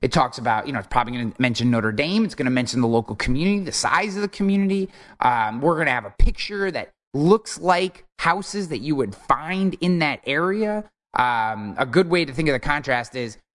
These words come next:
you know, if we're in Massachusetts, it would be a Cape Cod. If you're in Arizona, it might be an adobe style or stucco or something. Um, so,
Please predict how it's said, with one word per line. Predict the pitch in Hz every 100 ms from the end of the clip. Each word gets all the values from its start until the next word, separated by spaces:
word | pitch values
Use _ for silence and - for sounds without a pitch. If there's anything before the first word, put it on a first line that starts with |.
| -
you | 147
know, | 135 117
if | 110
we're | 143 135
in | 135
Massachusetts, | 135 127 - 226 180 143
it |
would | 156
be | 143
a | 139
Cape | - 131 117
Cod. | 165 147 135
If | 123
you're | 131 127
in | 123 120 117
Arizona, | 117 117 113 147 139 135 123
it |
might | 117 107
be | 117
an | 110
adobe | 123 131 123
style | - 113 113 107 107
or | 101
stucco | 101 123 120 107
or | 104
something. | 104 98 78 - - - -
Um, | - 131 120 120
so, | 180 156 117